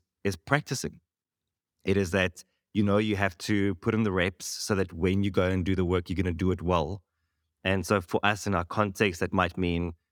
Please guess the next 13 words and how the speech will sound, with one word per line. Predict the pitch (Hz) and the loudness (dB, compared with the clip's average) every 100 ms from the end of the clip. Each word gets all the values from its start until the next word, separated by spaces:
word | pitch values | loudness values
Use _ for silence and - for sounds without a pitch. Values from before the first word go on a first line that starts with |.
| _ _ | _ _
practicing | - 98 95 - 101 92 95 | -2 0 -2 -2 -2 0 0
our | 85 85 | 0 2
lines, | 87 90 87 87 87 - - - | 2 2 0 -2 -4 -8 -8 -2
practicing | 87 - 87 95 87 | -2 -2 -2 -2 -2
transitions, | 104 95 85 104 - 95 85 82 - _ _ _ _ - | -2 -2 0 -2 0 -2 -2 -6 -12 _ _ _ _ -2
making | 107 107 117 | 0 2 0
sure | 101 113 | 0 0
that | 101 - | 0 -2
you | 101 107 107 104 | -2 0 0 2
know | 104 | 2
the | 101 | 0
flow | 98 - 110 101 95 | -2 0 2 2 0
of | 87 90 87 85 | 2 0 0 -6